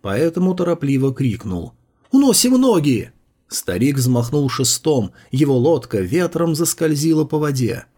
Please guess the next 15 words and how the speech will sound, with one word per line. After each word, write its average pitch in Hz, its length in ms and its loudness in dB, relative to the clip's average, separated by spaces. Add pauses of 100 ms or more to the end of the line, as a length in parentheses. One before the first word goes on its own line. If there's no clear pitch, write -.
(140)
Юноши 175 680 0
похватали 160 640 -2
вёсла. 117 800 -4 (120)
От 131 220 -4
мысли, 180 440 -2
что - 200 -4
их 180 220 -2
вот-вот 156 480 -2
настигнет 156 720 -2
бамбуковый 143 560 -2
шест, - 540 -4
волосы 180 600 -2
зашевелились 170 800 -2
на 165 100 -4
голове. 143 580 -4